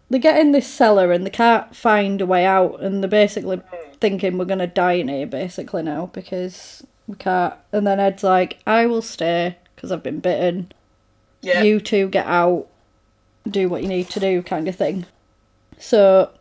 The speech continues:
Speaker 1: they finally find this, like, it must be, like, where the barrels get lifted down
Speaker 2: Yeah,
Speaker 1: into the
Speaker 2: well, they,
Speaker 1: cellar.
Speaker 2: they, like, roll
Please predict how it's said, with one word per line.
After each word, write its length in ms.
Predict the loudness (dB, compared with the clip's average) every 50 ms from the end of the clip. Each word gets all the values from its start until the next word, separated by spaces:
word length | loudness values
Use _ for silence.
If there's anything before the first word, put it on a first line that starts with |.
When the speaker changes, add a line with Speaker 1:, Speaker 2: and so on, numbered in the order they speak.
| _ -4
Speaker 1:
they 100 | -2 -2
finally 440 | 2 4 4 6 6 6 6 6 6 4
find 460 | 4 2 2 4 4 4 4 4 4
this, 300 | 2 0 -2 -4 -4 -2
like, 540 | 0 2 2 2 2 0 -2 -6 -12 -18 _ _ _ _ _ _ _ _ _ _ _ _ -2
it 120 | 0 4
must 220 | 4 4 4 2
be, 80 | 2 4
like, 220 | 4 4 4 4
where 140 | 4 4 4 4
the 100 | 2 0
barrels 800 | 2 4 4 6 6 6 6 6 6 4 4 2 0 -6 -18 -20 _ _ _ _ _ _ -6
get 240 | -2 -2 -2 -2 -2
lifted 520 | 0 0 0 0 0 -2 0 0 0 2
down 240 | 4 4 4 6 6
Speaker 2:
Yeah, 140 | 6 6 6
Speaker 1:
into 140 | 4 4 4
the 60 | 4 2
Speaker 2:
well, 80 | 2
they, 100 | 4 4
Speaker 1:
cellar. 220 | 4 6 6 6 6
Speaker 2:
they, 60 | 6
like, 180 | 4 2 -2 -4
roll 320 | -2 -2 0 0 0 -2